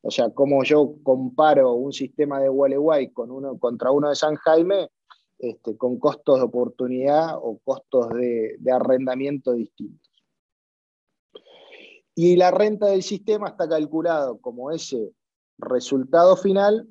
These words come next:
sobre la inversión, que es, eh,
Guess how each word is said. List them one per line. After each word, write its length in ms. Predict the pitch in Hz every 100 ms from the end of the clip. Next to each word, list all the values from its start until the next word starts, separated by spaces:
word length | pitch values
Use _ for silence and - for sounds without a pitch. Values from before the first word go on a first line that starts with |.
| -
sobre 720 | - - 185 190 190 196 247 _ _ _ _ _ _ _ -
la 140 | 131
inversión, 1000 | 127 127 131 135 - 180 196 196 220 _ _ _
que 140 | 120
es, 200 | 113 - _
eh, 300 | - 113 107